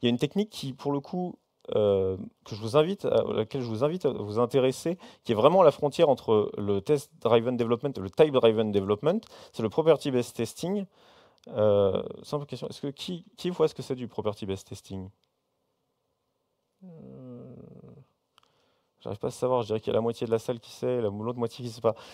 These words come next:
Donc je vais, euh, rap-, faire un ra-, un rappel. Pour ceux qui connaissent pas, donc un, une propriété, c'est une spécification de niveau qui reste toujours correcte pour un ensemble de points.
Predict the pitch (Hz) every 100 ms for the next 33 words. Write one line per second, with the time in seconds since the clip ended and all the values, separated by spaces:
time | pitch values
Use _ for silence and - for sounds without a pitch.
0 | - 107 104 104 110 107 95 101 101 95
1 | 117 123 151 127 117 110 101 101 - 107
2 | 107 110 165 214 - - - 214 214 -
3 | 151 135 - 185 151 123 - - 113 110
4 | 117 156 - 147 143 208 143 135 156 -
5 | 151 143 147 - 131 127 131 185 - 120
6 | 123 - 156 165 - 139 127 170 - -
7 | - - 120 123 127 135 151 139 127 -
8 | -